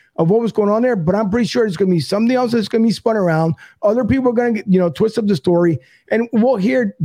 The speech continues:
different versions of it before it's all said and done. So I, I just, I feel bad in a way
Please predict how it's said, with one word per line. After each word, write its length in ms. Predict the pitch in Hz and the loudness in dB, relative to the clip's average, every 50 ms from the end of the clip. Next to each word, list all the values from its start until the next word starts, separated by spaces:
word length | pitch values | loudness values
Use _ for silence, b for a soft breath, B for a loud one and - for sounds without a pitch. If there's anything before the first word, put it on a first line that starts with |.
| 131 - | -4 0
different 420 | - 190 226 226 - 233 214 190 | 0 0 0 2 0 0 0 2
versions 400 | 160 160 202 214 190 165 170 156 156 | 2 2 2 2 2 2 2 2 2
of 120 | 165 160 | 2 2
it 80 | 170 175 | 0 0
before 340 | 170 147 131 - 196 202 196 | 0 0 2 2 0 2 0
it's 140 | 190 - - - | -2 -4 -4 -2
all 220 | 185 190 196 196 | 0 2 2 0
said 220 | - - - 190 175 | 0 -2 0 0 2
and 160 | 165 160 160 | 2 2 2
done. 260 | 180 165 147 135 131 b b b b b b | 2 2 0 -2 -6 b b b b b b
So 240 | - - 185 202 - - | -6 -2 -2 -2 0 0
I, 280 | 196 220 220 - 240 | -2 -2 0 0 0
I 40 | 233 220 | 0 2
just, 300 | 240 277 202 - - b b b b b b b b b _ _ _ _ _ _ | 2 0 -2 -2 -6 b b b b b b b b b _ _ _ _ _ _
I 140 | 240 208 190 | -2 -2 -2
feel 280 | - - 240 285 302 | 0 0 0 0 0
bad 340 | 285 240 262 262 269 262 - | 0 2 2 2 0 0 -2
in 140 | - 233 226 | 0 0 2
a 60 | 214 | 2
way 420 | 196 185 202 214 233 240 214 156 | 2 2 2 2 2 2 0 0